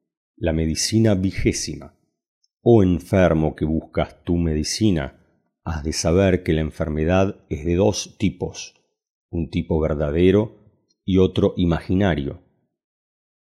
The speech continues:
En cuanto al tipo de enfermedad verdadero, el curador, el sabio, el sublime, sea honrado y enaltecido,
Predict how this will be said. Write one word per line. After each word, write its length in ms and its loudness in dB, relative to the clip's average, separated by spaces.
En 160 -4
cuanto 400 2
al 160 2
tipo 320 0
de 80 4
enfermedad 920 0
verdadero, 880 0
el 200 -12
curador, 1040 0
el 200 -6
sabio, 720 -2
el 180 -4
sublime, 760 0
sea 360 0
honrado 560 4
y 120 0
enaltecido, 1000 -4